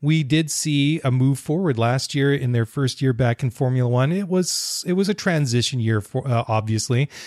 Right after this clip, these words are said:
but this year they've definitely moved forward. So the next two, three years is gonna be very interesting to watch to see how far forward they move.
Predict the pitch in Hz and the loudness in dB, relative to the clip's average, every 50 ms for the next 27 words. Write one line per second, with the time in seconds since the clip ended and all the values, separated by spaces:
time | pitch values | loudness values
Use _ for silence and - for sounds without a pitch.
0 | - - _ _ 147 135 127 160 156 - - 147 143 135 135 131 117 110 104 131 | -20 -20 _ _ -2 0 2 0 0 0 2 2 2 4 2 2 0 0 0 0
1 | 135 - - 147 143 131 127 123 131 123 - - 156 190 220 175 123 - - 147 | 0 0 -2 -2 -2 0 2 0 0 0 -2 -2 -2 0 0 0 -2 0 0 0
2 | 117 117 120 123 131 131 - - - - - - 156 147 147 139 - - 147 143 | 0 0 0 0 0 0 -2 -6 -8 -8 -6 -2 0 0 0 0 -2 -2 -2 -2
3 | 135 127 127 139 143 139 131 - - 139 117 120 143 127 117 117 123 120 107 131 | 0 0 2 2 2 2 2 0 -2 -4 -2 0 0 -2 0 0 0 0 2 2
4 | 123 123 117 117 120 117 123 - - 135 110 107 107 127 147 156 147 - - - | 2 2 2 0 0 -2 -6 -4 -4 -2 -2 0 -2 -2 0 0 -2 -2 -4 -8
5 | - - - - - - - 127 110 - 160 143 123 120 131 117 110 - - 135 | -12 -16 -18 -20 -20 -8 -6 -4 -4 0 0 2 2 2 2 2 0 0 0 0
6 | 120 117 110 - 143 131 120 117 113 113 113 110 127 175 190 156 151 160 156 | 2 2 0 0 -2 0 0 2 2 2 0 2 2 2 4 4 4 2 0